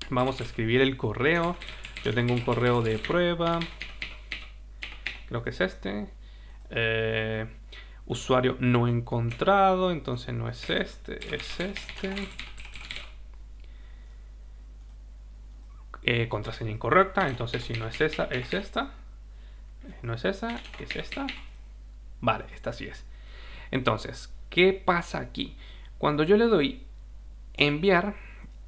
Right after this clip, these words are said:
él envía a través del método pos a la U R L que le indicamos las credenciales y instantáneamente el servidor me responde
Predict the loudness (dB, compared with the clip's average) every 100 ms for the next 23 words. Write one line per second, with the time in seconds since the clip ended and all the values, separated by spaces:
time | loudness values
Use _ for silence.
0 | -2 8 8 8 4 2 4 4 4 4
1 | 4 4 4 2 4 4 6 6 6 6
2 | 6 2 2 4 4 6 8 8 8 4
3 | 2 2 0 4 4 4 0 -4 -14 -14
4 | -14 -14 -14 -14 -14 -14 -14 -2 4 8
5 | 10 10 8 6 2 6 6 8 4 2
6 | 8 10 12 10 6 2 -2 0 4 2
7 | 0 -4 -2 0 2 2 4 4 4 4
8 | 4 4 4 4 2 4 4 6 4 2
9 | 2 2 2 0 2 6 6 6 0 -2